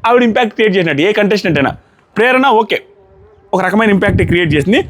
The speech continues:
నెగిటివ్ టు-, నెగిటివిటీతో ఏమీ రన్ అవ్వట్లేదు, ప్రస్తుతానికి యావరేజ్ పాజిటివిటీతోనే వెళ్తున్నారు, almost న్యూట్రల్ అనుకోండి. తర్వాత పృథ్వీ గురించి మాట్లాడుకుంటే ఏమీ లేదు అసలు, డొల్లా. ఇప్పుడిప్పుడే కొంచెం ఓపెన్ అవుతున్నాడు. ఓపెన్ అయ్యి కొంచెం కామెడీలు చేస్తూ ఫన్ జనరేట్ చేస్తున్నాడు.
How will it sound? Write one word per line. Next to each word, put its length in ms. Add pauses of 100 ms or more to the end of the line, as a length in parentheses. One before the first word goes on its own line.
(880)
నెగిటివ్ 400
టు-, 260
నెగిటివిటీతో 640
ఏమీ 220
రన్ 200
అవ్వట్లేదు, 340
ప్రస్తుతానికి 560
యావరేజ్ 640
పాజిటివిటీతోనే 720
వెళ్తున్నారు, 340 (520)
almost 280
న్యూట్రల్ 260
అనుకోండి. 300 (400)
తర్వాత 220
పృథ్వీ 380
గురించి 220
మాట్లాడుకుంటే 500 (920)
ఏమీ 380
లేదు 140
అసలు, 220 (240)
డొల్లా. 320 (760)
ఇప్పుడిప్పుడే 400
కొంచెం 240
ఓపెన్ 220
అవుతున్నాడు. 380
ఓపెన్ 300
అయ్యి 160
కొంచెం 220
కామెడీలు 340
చేస్తూ 240
ఫన్ 220
జనరేట్ 340
చేస్తున్నాడు. 420